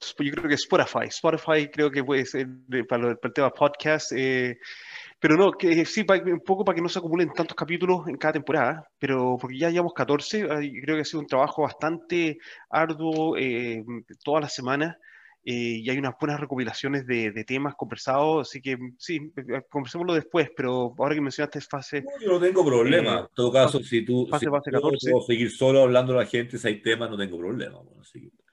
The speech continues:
Speaker 1: No, no, no, me refiero, no, cam-, al ca-, al tema de cambio de temporada. Yo creo que, creo que tenemos
Speaker 2: Ah,
Speaker 1: que ver
Speaker 2: tú
Speaker 1: el
Speaker 2: quieres
Speaker 1: cam-
Speaker 2: cam-,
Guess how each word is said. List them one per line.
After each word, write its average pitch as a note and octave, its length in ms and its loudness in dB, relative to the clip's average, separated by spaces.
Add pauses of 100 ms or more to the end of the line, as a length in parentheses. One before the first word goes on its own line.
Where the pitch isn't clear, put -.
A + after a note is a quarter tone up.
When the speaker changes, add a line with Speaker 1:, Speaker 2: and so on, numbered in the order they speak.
(240)
Speaker 1:
No, F#3+ 140 4
no, G#3+ 160 8
no, G3+ 140 6
me D#3+ 120 4
refiero, F3+ 280 4
no, F3+ 100 4
cam-, C3 200 2
al C#3 160 2
ca-, D#3 100 6
al C3 160 0
tema E3 160 2
de D3+ 80 4
cambio D#3 240 0
de - 20 0
temporada. B2 500 -2 (320)
Yo C3 140 -6
creo D3+ 160 2
que, C#3 300 2 (160)
creo F4 160 6
que E4+ 60 4
tenemos C#3 260 6
Speaker 2:
Ah, - 20 0
Speaker 1:
que C3 60 -4
ver C#3 120 2
Speaker 2:
tú C#3+ 40 2
Speaker 1:
el C3+ 40 -6
Speaker 2:
quieres D#3+ 260 0
Speaker 1:
cam- C3 220 -8
Speaker 2:
cam-, - 120 -20